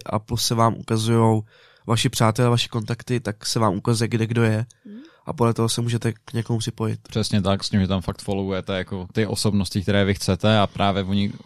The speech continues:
Speaker 3: pak se vám ukáže ta osoba, kdy, jaké růmce ona je, nebo jestli ona pořádá, nebo
Speaker 1: Hmm.
Speaker 3: moderuje tu růmku, jestli má nějakou růmku na-, naplánovanou a tak.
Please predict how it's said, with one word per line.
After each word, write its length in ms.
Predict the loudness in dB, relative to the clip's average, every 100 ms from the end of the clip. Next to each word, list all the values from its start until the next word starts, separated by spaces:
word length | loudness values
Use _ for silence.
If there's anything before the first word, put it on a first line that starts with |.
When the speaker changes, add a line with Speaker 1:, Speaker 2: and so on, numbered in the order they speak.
| -4
Speaker 3:
pak 180 | -2 0
se 100 | 0
vám 140 | 0
ukáže 340 | 0 0 0
ta 120 | -2 -2
osoba, 320 | -2 -2 -2
kdy, 140 | 0
jaké 280 | 0 2 2
růmce 340 | 2 0 0 0
ona 280 | 2 2
je, 300 | 2 0 -2 -10 -10 -2
nebo 160 | 2
jestli 240 | 2 4 2
ona 200 | 2 -2
pořádá, 500 | -4 0 2 4 2
nebo 140 | 2
Speaker 1:
Hmm. 80 | 4
Speaker 3:
moderuje 380 | 6 6 6 4
tu 140 | 4
růmku, 260 | 4 4 2
jestli 200 | 2 2
má 100 | 2
nějakou 300 | 2 0 0
růmku 260 | 0 0 0
na-, 340 | 2 2 2
naplánovanou 720 | 2 2 4 4 4 2 2 0
a 40 |
tak. 240 | -2 -4